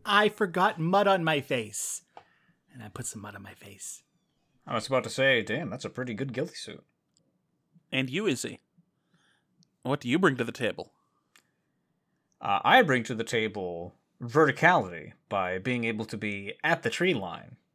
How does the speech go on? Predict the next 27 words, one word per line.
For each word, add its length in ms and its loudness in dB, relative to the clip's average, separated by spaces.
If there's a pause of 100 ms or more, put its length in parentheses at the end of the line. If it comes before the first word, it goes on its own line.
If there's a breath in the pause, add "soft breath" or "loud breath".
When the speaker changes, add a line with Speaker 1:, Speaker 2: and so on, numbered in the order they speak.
(180)
Speaker 2:
and 220 -2
above 220 4
it 100 0
or 160 6
below 320 2
it, 220 -12 (480)
as 340 0
the 480 -4 (800)
current 340 2
threat 280 0
assessment 680 0
need 260 0
be. 380 -4 (1120 soft breath)
Speaker 3:
I 160 4
think 240 0
that 180 6
is 100 0
actually 360 0
the 80 -6
most 340 -6
effective 440 -4
method 360 -4
you 100 -6
have 300 -2
of 120 -12
avoiding 340 -8
encounters, 720 -10